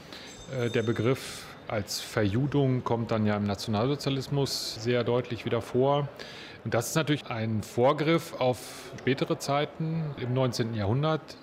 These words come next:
mit Treitschke und Stöcker, also Wagner auch als Vordenker des Antisemitismus, eben mit der Schaffung dieser Begriffe.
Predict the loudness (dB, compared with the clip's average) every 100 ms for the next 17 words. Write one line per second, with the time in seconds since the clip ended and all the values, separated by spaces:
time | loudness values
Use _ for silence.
0 | -10 -8 -6 0 2 2 0 2 2 0
1 | -4 0 0 4 2 2 -2 -6 -4 -2
2 | 2 2 4 2 2 2 0 0 2 4
3 | 4 0 0 0 -2 -4 -2 -2 0 0
4 | -2 -4 -2 0 -2 -4 -2 -2 -2 0
5 | -2 2 2 2 0 -4 -2 -2 0 2
6 | 2 2 0 -2 -4 0 0 2 2